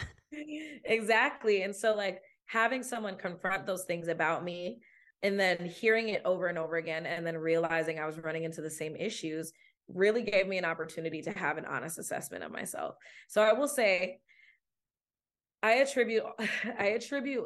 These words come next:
a lot of my process to what it looked like to write and create Mantra Loops. Um, because even on the days where I would be recording the songs, if I didn't feel it in my spirit and I couldn't speak honestly to it,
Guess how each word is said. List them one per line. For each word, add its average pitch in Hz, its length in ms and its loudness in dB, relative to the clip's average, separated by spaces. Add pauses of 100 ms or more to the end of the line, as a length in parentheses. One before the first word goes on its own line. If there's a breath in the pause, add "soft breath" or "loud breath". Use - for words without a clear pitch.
a 196 80 -2
lot 180 300 2
of 196 80 -4
my 196 100 0
process 165 680 -4 (380)
to 196 360 2
what 180 240 0
it 190 140 -2
looked 165 180 -2
like 160 220 -2 (100)
to 160 320 -2 (280)
write 175 400 2
and 170 140 -4
create 170 300 -2
Mantra 165 380 -6
Loops. - 440 -10 (400 soft breath)
Um, 190 200 0
because 180 360 -2
even 214 280 0
on 202 140 -2
the 175 60 -2
days 170 640 0
where 165 600 2 (300)
I 175 100 2
would 180 160 0
be 170 120 -2
recording 220 580 2
the 196 100 -2
songs, - 640 -6 (160)
if - 140 -6
I 185 140 2
didn't 240 280 0
feel 196 220 2
it 233 160 0
in 175 100 -6
my 165 100 -4
spirit 175 440 0
and 180 80 -4
I 170 60 -2
couldn't 190 340 -4
speak 180 320 -4
honestly 180 440 -4
to 254 200 -2
it, 269 220 0